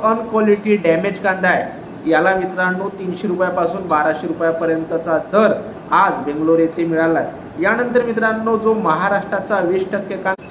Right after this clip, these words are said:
हा मित्रांनो बेंगलोरला दाखल झालेला आहे, यामध्ये जे एक दोन लॉट आहेत हे एक हजार नऊशे रुपयापासून दोन हजार शंभर रुपये, जो फुल गोळा साईजचा कांदा आहे हा मित्रांनो एक हजार सातशे रुपयापासून एक हजार आठशे रुपये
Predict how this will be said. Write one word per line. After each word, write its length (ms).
हा 140
मित्रांनो 460
बेंगलोरला 520
दाखल 320
झालेला 320
आहे, 540
यामध्ये 580
जे 320
एक 240
दोन 180
लॉट 280
आहेत 200
हे 120
एक 140
हजार 260
नऊशे 340
रुपयापासून 600
दोन 200
हजार 240
शंभर 300
रुपये, 360
जो 260
फुल 120
गोळा 260
साईजचा 340
कांदा 300
आहे 160
हा 160
मित्रांनो 560
एक 200
हजार 280
सातशे 400
रुपयापासून 520
एक 180
हजार 180
आठशे 380
रुपये 320